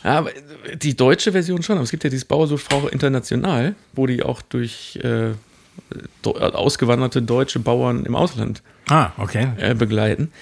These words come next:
Speaker 1: Das ist immer noch günstiger, aber zum Beispiel so ein Bachelor, wo was in, keine Ahnung, Südafrika, Thailand, Mexiko oder so stattfindet, wo du den Cast von dreißig Personen plus vierzig Mann Team hinschaffen musst, plus Equipment,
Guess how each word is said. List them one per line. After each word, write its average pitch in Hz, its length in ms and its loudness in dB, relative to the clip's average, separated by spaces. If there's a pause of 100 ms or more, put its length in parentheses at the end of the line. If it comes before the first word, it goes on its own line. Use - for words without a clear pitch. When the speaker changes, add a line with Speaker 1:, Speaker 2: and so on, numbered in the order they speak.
(360)
Speaker 1:
Das 117 140 0
ist 143 180 2
immer 190 180 6
noch 143 200 2
günstiger, 135 580 2
aber 123 200 2
zum 123 120 -2
Beispiel 107 220 2
so 107 100 -2
ein 107 60 0
Bachelor, 110 540 0
wo 110 340 4 (680)
was - 360 -4
in, 107 360 0
keine 113 180 0
Ahnung, 135 200 4
Südafrika, 117 1080 2
Thailand, 123 600 2
Mexiko 127 440 0
oder 107 160 4
so 107 120 0
stattfindet, - 580 -2 (920)
wo 117 200 2
du 110 300 0 (520)
den 107 160 4
Cast 143 380 -2
von 120 140 2
dreißig 117 360 2
Personen 113 480 2
plus - 480 2 (800)
vierzig - 400 0
Mann 113 240 2
Team 190 380 2
hinschaffen 113 480 -2
musst, 117 200 -2
plus 110 200 -2
Equipment, 117 520 -2